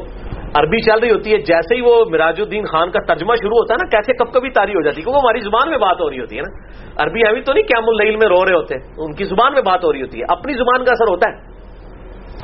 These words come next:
اسی طریقے سے آپ "لا الہ الا انت سبحانک انی کنت من الظالمین" یا "حسبنا اللہ و نعم الوکیل" یا "حی یا قیوم برحمتک استغیث"، جو بھی وظیفے پڑھیں نا، ایک دفعہ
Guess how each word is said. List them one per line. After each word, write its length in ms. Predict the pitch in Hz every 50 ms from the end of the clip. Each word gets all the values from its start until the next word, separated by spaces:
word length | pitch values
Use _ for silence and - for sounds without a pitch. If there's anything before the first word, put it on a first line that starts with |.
| - - - - - - - - -
اسی 180 | 175 170 214 254 254
طریقے 260 | 269 240 233 - 254
سے 240 | - 220 233 226 220
آپ 220 | 196 190 185 185 -
"لا 180 | 151 165 165 170
الہ 260 | 180 180 175 170 165
الا 220 | 170 170 165 165 160
انت 220 | 160 165 156 - 156
سبحانک 580 | - - - - - 170 165 175 175 180 175
انی 280 | 175 175 175 170 175 180
کنت 260 | 175 190 180 170 160
من 160 | 180 175 170
الظالمین" 640 | 175 170 165 170 170 170 170 170 170 170 180 180 175 170 - - - - - - - - - - -
یا 240 | - 120 139 151 156
"حسبنا 500 | 160 151 - - 180 - - 165 180 170
اللہ 160 | 165 165 175
و 160 | 180 180 175
نعم 220 | 175 175 175 180 175
الوکیل" 560 | 175 170 170 165 170 180 185 180 175 156 147
یا 80 | 156 131 - -
"حی 260 | 180 170 160 190 175
یا 100 | 170 170 170
قیوم 360 | 175 175 156 151 185 180 175
برحمتک 540 | 165 175 170 - 202 175 175 175 180 - 170
استغیث"، 460 | 165 - - 175 165 190 196 - -
جو 140 | - 285 285
بھی 100 | 262 220
وظیفے 360 | 160 160 156 202 190 - 170
پڑھیں 240 | - - 180 185 175
نا، 240 | 170 165 160 - - - - - - - - - - -
ایک 220 | 220 247 247 196
دفعہ 220 | 226 220 220 214